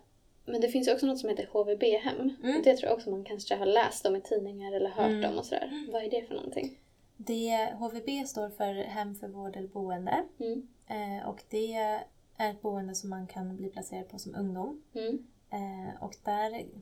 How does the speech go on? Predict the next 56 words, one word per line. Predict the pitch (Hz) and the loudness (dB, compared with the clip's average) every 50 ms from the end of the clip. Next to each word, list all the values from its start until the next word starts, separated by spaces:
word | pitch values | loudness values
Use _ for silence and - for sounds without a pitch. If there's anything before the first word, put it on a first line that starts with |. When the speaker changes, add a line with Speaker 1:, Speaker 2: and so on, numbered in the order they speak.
| - _ _ _ - | -20 _ _ _ -2
Speaker 2:
är | - 240 240 | 0 0 2
det | 247 247 | 2 0
mer | 226 214 202 202 | -2 -4 -4 -4
om | 196 196 | -4 -6
man | 196 202 202 | -6 -8 -6
kanske | 208 202 196 220 | -6 -6 -6 -6
själv | 214 - - 254 262 277 277 262 | -6 -4 -2 -2 0 -2 -2 0
har | 254 247 240 | 0 2 2
utvecklat | 226 220 214 - - 202 196 - 202 196 196 | 2 -2 -4 -4 -8 -12 -12 -10 -10 -10 -10
ett | - - - | -10 -10 -8
missbruk | 214 226 220 - - - 220 233 247 247 247 240 - - | -8 -8 -8 -10 -12 -12 -10 -8 -6 -6 -8 -8 -10 -12
eller | 214 196 196 190 | -10 -10 -10 -10
man | 190 190 185 185 | -10 -10 -10 -8
har, | 190 190 196 196 | -8 -8 -8 -8
eh, | - 202 214 220 226 - | -8 -8 -8 -10 -12 -12
självskadebeteende | - - 214 208 202 - - 196 196 202 196 196 - - 220 226 240 247 247 240 - | -8 -8 -8 -8 -8 -8 -8 -8 -8 -8 -10 -10 -10 -8 -8 -8 -6 -8 -10 -10 -12
som | - - 240 | -14 -14 -8
man | 226 | -4
behöver | 233 247 240 233 220 | 0 2 2 2 2
Speaker 1:
Mm. | 208 202 | 2 2
Speaker 2:
få | 214 | 0
hjälp | 220 220 214 214 220 - - | 0 -2 -2 -4 -6 -10 -8
med. | 208 208 240 247 - _ _ _ _ _ _ _ _ - | -6 -6 -6 -8 -10 _ _ _ _ _ _ _ _ -10
Eh, | 208 208 202 - - | -8 -6 -6 -4 -6
att | 196 202 | -6 -6
det | - 208 | -6 -6
är | 202 | -6
mer | 202 196 196 190 | -6 -6 -8 -8
behandlande | 196 208 202 - 254 262 254 226 214 208 196 196 190 - - 202 202 196 - _ - | -10 -12 -8 -6 -6 -4 -4 -4 -4 -4 -4 -4 -2 -2 -2 -2 -4 -6 -12 _ -10
insatser | - 202 196 185 - - - - - - - - | -6 -6 -6 -6 -6 -10 -12 -12 -14 -14 -10 -8
för | 202 - - - - - | -6 -6 -6 -8 -10 -10
ungdomen | 208 196 190 196 196 190 196 202 202 | -10 -10 -10 -10 -10 -10 -10 -10 -8
själv | - - 247 - - - - 240 - _ - | -6 -4 -4 -4 -6 -8 -10 -10 -10 _ -4
Speaker 1:
Mm. | 240 233 214 | 0 0 2
Speaker 2:
på | 196 185 | 2 0
ett | - - | -2 -6
sånt | - 240 226 214 - | -10 -12 -12 -14 -14
boende. | - 220 220 220 - 226 - - - - _ _ _ _ _ _ _ _ | -14 -14 -12 -12 -12 -14 -16 -18 -20 -20 _ _ _ _ _ _ _ _
Och | - 214 | -6 0
då | 208 220 | 0 0
bor | 202 202 214 196 | 2 2 0 0
man | 196 190 185 | 0 0 -2
också | 185 - - 208 | -2 -4 -6 -8
med | 196 196 - | -10 -10 -8
flera | - 196 190 196 208 | -8 -6 -6 -4 -2
ungdomar | 202 202 190 190 208 214 202 - - | -2 -2 -2 -2 -2 -2 -2 -4 -4
och | 202 | -4
det | 202 | -6
är | 202 | -8
personal | - - 196 196 - 202 196 202 202 220 214 | -8 -4 -4 -4 -2 -2 -4 -4 -4 -4 -6
dygnet | 202 208 208 202 202 196 | -8 -10 -10 -10 -8 -4
Speaker 1:
Mm. | - 240 233 214 | -2 0 2 2
Speaker 2:
runt | 214 208 - - | 2 0 -2 -6
på | - 233 | -10 -12
det | 220 208 | -10 -10
här | 214 233 | -10 -12